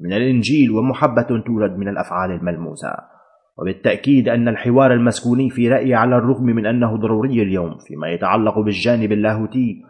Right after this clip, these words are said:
وكذلك عمل اللجنة اللاهوتية، على الرغم من العديد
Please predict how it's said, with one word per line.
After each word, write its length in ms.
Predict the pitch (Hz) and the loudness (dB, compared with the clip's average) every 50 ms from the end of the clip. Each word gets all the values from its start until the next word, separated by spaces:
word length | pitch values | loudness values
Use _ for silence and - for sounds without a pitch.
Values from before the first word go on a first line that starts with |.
| _ _ _ _ _ | _ _ _ _ _
وكذلك 580 | - 101 - 139 127 117 151 151 143 139 131 - | -4 -2 2 2 2 4 4 2 2 2 2 2
عمل 340 | 123 110 131 139 139 131 127 | 4 4 4 4 4 4 2
اللجنة 440 | 123 120 113 127 113 107 110 107 - | 2 2 2 0 0 -2 -2 -4 -2
اللاهوتية، 800 | 110 101 98 101 104 98 92 90 85 - - - - - - - - _ _ _ _ _ _ _ _ _ | -2 -2 0 0 0 0 -2 -4 -8 -8 -12 -14 -12 -12 -12 -14 -18 _ _ _ _ _ _ _ _ _
على 220 | - 78 76 76 78 | -8 -6 -6 -6 -4
الرغم 280 | 78 101 107 92 104 | -4 -4 -4 -2 -2
من 260 | 104 101 98 104 101 104 | -2 -2 -2 -2 -2 -2
العديد 580 | 101 98 90 90 101 95 117 123 117 110 95 | -2 -2 -2 -2 -2 -2 -2 -2 -2 -2 -4